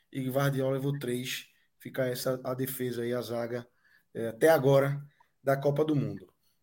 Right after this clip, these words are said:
Vamos pra frente agora, pro, pro meio de campo, né? Vamos começar com o primeiro volante e a partir daí a gente, é, vai, pode ir fazendo mais casado mais pra frente. Mas o primeiro volante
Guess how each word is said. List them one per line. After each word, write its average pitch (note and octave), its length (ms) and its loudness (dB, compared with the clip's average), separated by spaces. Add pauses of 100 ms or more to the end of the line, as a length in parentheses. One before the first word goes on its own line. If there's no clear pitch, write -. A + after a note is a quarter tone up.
(140)
Vamos F3 920 4 (500)
pra F3 160 4
frente C#3+ 400 2
agora, A2+ 300 -4
pro, B2+ 380 -4 (100)
pro C#3+ 120 -2
meio D3 200 4
de E3 120 -4
campo, A#2 380 -8
né? E3 240 -10 (880)
Vamos A#3 240 2
começar G3 440 6
com E3 240 0
o - 140 -4
primeiro D3+ 320 0
volante C#3 640 2 (400)
e C#3+ 80 0
a D3 60 2
partir D#3 320 0
daí E3 280 6
a F3+ 60 6
gente, E3 800 -2 (380)
é, A2+ 420 -8 (240)
vai, C#3 220 -4
pode C#3+ 300 0
ir - 20 -8
fazendo C#3+ 340 2
mais C#3+ 220 2
casado B2 640 -2 (360)
mais C3 240 -6
pra D#3 160 0
frente. A#2+ 340 -8
Mas C#3+ 140 0
o - 20 -2
primeiro F3 240 0
volante F3+ 380 4